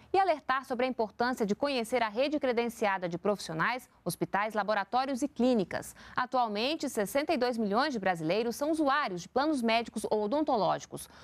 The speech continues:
Sobre o assunto, vamos conversar com Dalton Calado, diretor adjunto de fiscalização da A N S.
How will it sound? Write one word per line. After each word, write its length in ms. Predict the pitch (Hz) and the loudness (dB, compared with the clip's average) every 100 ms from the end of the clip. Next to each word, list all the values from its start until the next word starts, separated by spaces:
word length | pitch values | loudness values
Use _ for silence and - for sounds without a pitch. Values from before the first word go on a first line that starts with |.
| - | -4
Sobre 240 | - 208 | -2 2
o 60 | 269 | 2
assunto, 440 | 269 - 381 415 | 2 0 0 2
vamos 240 | 294 285 - | 0 -2 -2
conversar 520 | 269 226 214 254 220 | 0 0 0 -2 -2
com 200 | 254 208 | -4 0
Dalton 380 | 208 285 311 294 | -2 -2 -4 0
Calado, 580 | 285 247 202 160 139 - - - | 0 0 -2 -4 -10 -16 -14 0
diretor 360 | 208 214 226 | 2 4 2
adjunto 520 | 220 202 185 254 285 220 | 2 0 0 2 2 2
de 120 | 202 | 2
fiscalização 840 | - 320 - 302 247 202 - 262 240 | 2 0 0 -2 0 -2 0 -2 -2
da 80 | |
A 120 | 220 254 | -2 -2
N 200 | 277 226 | 0 0
S. 360 | 165 147 - | 0 -2 -10